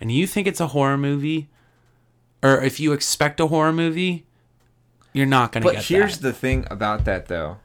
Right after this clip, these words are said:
Speaker 2: You know why I'm fine with that? Because this wasn't, like, this movie isn't supposed to be the end-all, be-all for horror movies. It's not supposed to be the best of the best or
Speaker 1: None
Speaker 2: anything
Speaker 1: of
Speaker 2: like
Speaker 1: them
Speaker 2: that.
Speaker 1: are.
Speaker 2: It's literally Darren Aronofsky's interpretation of something.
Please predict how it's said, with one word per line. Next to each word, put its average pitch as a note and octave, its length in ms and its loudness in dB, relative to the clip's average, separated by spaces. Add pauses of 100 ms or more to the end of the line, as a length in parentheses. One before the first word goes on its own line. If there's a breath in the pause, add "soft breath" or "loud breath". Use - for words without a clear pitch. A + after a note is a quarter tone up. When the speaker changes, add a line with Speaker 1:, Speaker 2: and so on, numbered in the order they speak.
(360)
Speaker 2:
You C3 140 -4
know E3+ 140 2
why D3 360 4
I'm A#2 200 0
fine A2 340 -2
with B2 160 -8
that? C3+ 340 4 (220 soft breath)
Because C3+ 340 -2
this D#3+ 240 -2
wasn't, D3 480 -2 (400)
like, A#2 360 -4 (680)
this D3+ 320 -4
movie D3+ 280 0
isn't C3+ 300 -4
supposed C3 280 -6
to - 40 -8
be B2+ 80 -2
the - 140 -8
end-all, A#2 300 0
be-all G#2+ 360 0
for G#2+ 160 -4
horror A2+ 220 0
movies. A#2+ 300 -6
It's A#2 100 -6
not C3 120 0
supposed B2+ 200 -8
to B2+ 60 -12
be A#2+ 100 -2
the G#2+ 120 -2
best G2+ 340 -4
of A2 80 -6
the F#2+ 40 -8
best G2 320 -4
or G2+ 60 -6
Speaker 1:
None - 80 -4 (160)
Speaker 2:
anything - 40 -4
Speaker 1:
of - 40 -2
Speaker 2:
like B2+ 160 -2
Speaker 1:
them A2+ 140 4
Speaker 2:
that. G#2 40 -12
Speaker 1:
are. G#2 220 -14
Speaker 2:
It's D3 220 -4
literally F3+ 600 0 (220 loud breath)
Darren D3 220 2
Aronofsky's C3+ 580 0
interpretation G#2+ 640 -4
of E2+ 80 -12
something. E2+ 440 -12